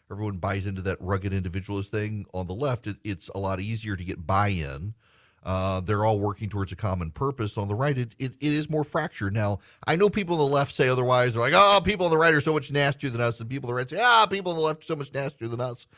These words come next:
But in my conversations with friends on the left and the right who are involved in these things, there does seem to be easier buy-in on the left for some talking points than on the right.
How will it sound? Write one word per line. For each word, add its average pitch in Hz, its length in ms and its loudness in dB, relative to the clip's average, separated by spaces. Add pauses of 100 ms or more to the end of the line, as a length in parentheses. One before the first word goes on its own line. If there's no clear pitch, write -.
(280)
But 165 100 2
in 180 80 0
my 254 100 6
conversations 214 580 2
with 147 160 2
friends 160 320 0
on 139 120 4
the 127 60 0
left 139 280 2
and 139 160 0
the 139 80 2
right 110 260 2
who 123 120 0
are 120 100 4
involved 139 380 4
in 117 100 0
these 98 220 -4
things, 98 340 -4 (340)
there 165 200 4
does 190 400 6
seem 208 180 -6
to 175 80 -2
be 160 240 0
easier 151 480 0
buy-in 135 540 4
on 123 100 2
the 113 100 0
left 120 300 2
for 110 160 -4
some 117 240 -2
talking 104 380 0
points 104 300 -4
than 104 100 -2
on 101 80 -2
the - 80 -4
right. 131 320 0